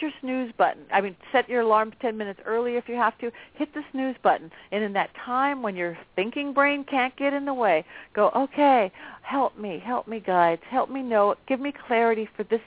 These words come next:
day, for any questions you may have, for my life path, my purpose," and then go back to sleep, and you get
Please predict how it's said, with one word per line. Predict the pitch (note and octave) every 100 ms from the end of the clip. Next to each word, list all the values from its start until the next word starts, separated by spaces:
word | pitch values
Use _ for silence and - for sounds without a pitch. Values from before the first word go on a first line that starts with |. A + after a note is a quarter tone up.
| _
day, | - G3+ E3+
for | D#3 -
any | A3 A#3
questions | - - A#3+ - A3+ G#3
you | G#3+
may | G3+ F#3+
have, | G#3 G3 D3+ -
for | F#3+
my | F#3 F3 F3+
life | F#3 G#3 -
path, | A#3 A#3 G3 -
my | E3+
purpose," | - A3+ G3 E3 - - - - -
and | G#3
then | G3+
go | F3 F3
back | E3+ F#3+ G#3+
to | B3+ -
sleep, | D#4 C4 -
and | E3+
you | D3+
get | - E3+